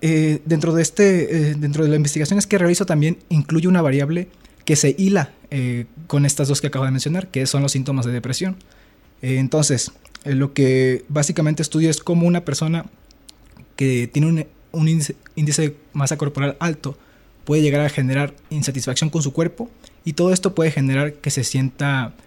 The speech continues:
eh, o que puede llegar a presentar síntomas de depresión, y que entonces en general es esta la forma en la que se produce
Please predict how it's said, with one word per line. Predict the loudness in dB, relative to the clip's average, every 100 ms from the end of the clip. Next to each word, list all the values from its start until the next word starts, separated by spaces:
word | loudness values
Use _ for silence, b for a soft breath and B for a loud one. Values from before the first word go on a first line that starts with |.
| B _
eh, | -8 -6 -4 -4 -4 -4
o | -4
que | -2
puede | 0
llegar | 0 0
a |
presentar | -2 -2 -2 -2
síntomas | -2 -2 -2
de | -4
depresión, | -4 -4 -2 -4 -6 _ -20 _ _ _ _
y | -6
que | 0 0
entonces | 2 0 2 2
en |
general | 0 0 0 -2 -4 -8 _ _
es | -6 -2
esta | -2 0 0
la | 0
forma | -2 -2
en | -2
la | -4
que | -4
se | -4 -6
produce | -8 -4 -2 0 0 -2 -6